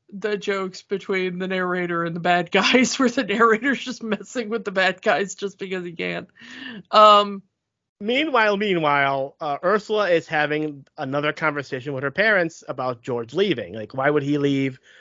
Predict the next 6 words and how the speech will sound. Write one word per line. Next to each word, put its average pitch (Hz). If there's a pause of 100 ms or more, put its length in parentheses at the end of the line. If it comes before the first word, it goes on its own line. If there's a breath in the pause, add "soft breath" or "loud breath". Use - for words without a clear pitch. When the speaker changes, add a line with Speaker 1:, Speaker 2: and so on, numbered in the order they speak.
(380 soft breath)
Speaker 2:
without 131
telling 180
me?" 85 (760)
Only 180
for, 139 (760)
uh, 120